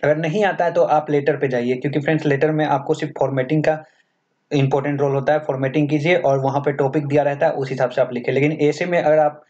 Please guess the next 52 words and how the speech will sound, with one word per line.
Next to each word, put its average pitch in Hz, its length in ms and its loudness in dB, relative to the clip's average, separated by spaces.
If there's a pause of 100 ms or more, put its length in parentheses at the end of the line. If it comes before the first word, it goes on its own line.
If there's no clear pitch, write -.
(160)
आपका 147 280 0
non 151 240 0
topic 151 320 0
आ 143 80 4
जाता 143 240 2
है 143 80 -2
और 143 100 2
आप 139 240 -2 (200)
उस 143 140 0
पे 151 100 0
लिखने 147 320 -2
जा 143 140 4
रहे 135 120 -2
हैं, 151 120 -4
तो 160 80 0
हो 147 120 0
सकता 156 240 0
है 151 60 2
content 147 460 -2
आपका 151 320 0
बढ़िया 135 340 -2
ना 143 80 2
हो 135 160 0
सके, 156 300 -2 (360)
तो 143 60 0
जिससे 127 260 0
number 131 320 0
आपको 123 220 0
ना 113 160 -4
मिले, 104 240 -6
ठीक - 360 -6
है? 160 200 0
और 120 320 2 (340)
वैसे 131 200 0
कैंडिडेट 147 320 0
जो 143 160 2
तैयारी 135 360 0
उतनी 139 240 -2
अच्छी 139 220 -2
से 139 120 -2
नहीं 139 180 2
हो 143 60 2
पाए, 139 300 0
तो 139 140 -4
मैं 131 100 0
उन्हें 131 180 0
सजेस्ट 131 260 -2
करूँगा 135 240 2
आप 135 140 -2
letter 127 240 -2
पे 131 100 -2
जाइए, 127 340 -2